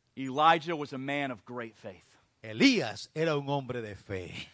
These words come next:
Speaker 1: Because remember, they're in the middle of a drought.
Speaker 2: Recuerden que estaban en medio de una gran sequía.
Speaker 1: Imagine how precious that water was to those
Speaker 2: Me imagino que el agua en ese tiempo, como en todo lugar, es preciosa cuando no hay mucha.
Speaker 1: people. I mean, they used water very sparingly.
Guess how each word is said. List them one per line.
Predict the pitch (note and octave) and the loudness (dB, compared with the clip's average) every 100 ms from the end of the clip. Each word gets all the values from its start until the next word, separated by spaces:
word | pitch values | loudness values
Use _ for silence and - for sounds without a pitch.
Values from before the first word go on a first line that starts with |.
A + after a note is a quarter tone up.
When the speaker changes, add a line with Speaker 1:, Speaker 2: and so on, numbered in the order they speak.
| _ | _
Speaker 1:
Because | - G#3+ E3+ | 0 2 2
remember, | G3 G3+ A#3+ E3+ D#3+ | 0 4 4 4 0
they're | D3 G3 | 4 4
in | F#3 | 4
the | E3+ | 0
middle | F3 G3+ F3 | 2 2 2
of | C3+ | -2
a | |
drought. | B2+ C#3 D3 A2+ - - - | -6 0 0 0 -6 -18 -2
Speaker 2:
Recuerden | F3+ G#3 A#3+ C4+ C#4 | 2 4 8 10 10
que | G#3 | 8
estaban | F3 G#3+ A#3 A3 | 4 4 4 4
en | G#3+ F#3+ | 2 0
medio | A3+ A#3+ A3+ | 2 6 6
de | G3+ | 6
una | A3 G#3 | 4 2
gran | E3+ G3+ G#3+ | 4 4 2
sequía. | - F3+ - A3 D3+ E2 - - | 2 0 0 0 0 0 -10 -8
Speaker 1:
Imagine | E3+ G3+ F#3 F#3 | 2 4 4 4
how | F#3+ | 4
precious | D3+ F3 G#3+ C#4 E3 C#3+ | 4 6 6 6 0 -2
that | E3+ D#3+ | 4 4
water | C#3+ D#3 D#3 C#3+ | 6 8 8 4
was | C3+ C#3 - | 0 0 -2
to | A#2+ | -10
those | A2+ | -4
Speaker 2:
Me | |
imagino | F#3 F#3+ G#3 C4+ C#4 | 4 6 6 6 4
que | - | 4
el | F#3+ | 6
agua | G3+ A#3+ A#3+ | 8 8 8
en | A3 | 6
ese | A3+ A3 | 2 -2
tiempo, | - G#3+ A3 A#3 | -2 -2 0 -2
como | - F3+ | 0 0
en | E3 | 0
todo | - G#3+ A3+ | 0 4 4
lugar, | G#3 F3+ G3+ B3 - | 4 6 6 6 4
es | G3 G#3 - | 2 2 2
preciosa | G3 F3 - G#3 G#3 A3 | 0 0 0 0 0 -2
cuando | G3 E3 D3+ | -2 -2 -2
no | D#3+ | 2
hay | E3 E3+ | 2 2
mucha. | F3 - - | -4 -8 -10
Speaker 1:
people. | - - | -6 -2
I | |
mean, | E3+ E3+ D3+ | 0 0 2
they | F#3+ A3+ | 6 6
used | G3+ G3+ G#3 F#3 | 6 0 0 2
water | F#3 F#3+ F3 D#3+ | 8 10 10 6
very | B2 G3+ G3+ F#3 | 2 6 8 6
sparingly. | E3 - D#3+ C#3 B2 G#2 | 2 -2 0 0 -2 -8